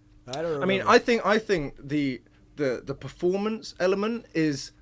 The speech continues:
Speaker 2: the smallest logistical problem that there would be. Um, and I feel like all the other things
Speaker 1: Yeah, except for, like,
Speaker 2: Because here's the
Speaker 1: customs
Speaker 2: thing,
Speaker 1: and,
Speaker 2: right?
Speaker 1: and
Speaker 2: Right, here's the thing, though.
Speaker 1: visas
Speaker 2: Money,
Speaker 1: or
Speaker 2: money,
Speaker 1: what, uh,
Speaker 2: money, right?
Speaker 1: passports.
Speaker 2: Money. Money.
Speaker 1: Yeah.
Speaker 2: Right? You know the N F L will do anything for money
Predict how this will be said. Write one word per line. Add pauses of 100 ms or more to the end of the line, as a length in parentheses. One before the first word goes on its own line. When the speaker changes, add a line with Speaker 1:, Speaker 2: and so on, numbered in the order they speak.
Speaker 2:
the
smallest
logistical
problem
that
there
would
be. (500)
Um,
and
I
feel
like
all
the
other
things
Speaker 1:
Yeah,
except
for,
like,
Speaker 2:
Because
here's
the
Speaker 1:
customs
Speaker 2:
thing,
Speaker 1:
and,
Speaker 2:
right?
Speaker 1:
and
Speaker 2:
Right,
here's
the
thing,
though.
Speaker 1:
visas
Speaker 2:
Money,
Speaker 1:
or
Speaker 2:
money,
Speaker 1:
what,
uh,
Speaker 2:
money,
right?
Speaker 1:
passports.
Speaker 2:
Money. (480)
Money.
Speaker 1:
Yeah. (680)
Speaker 2:
Right? (420)
You
know
the
N
F
L
will
do
anything
for
money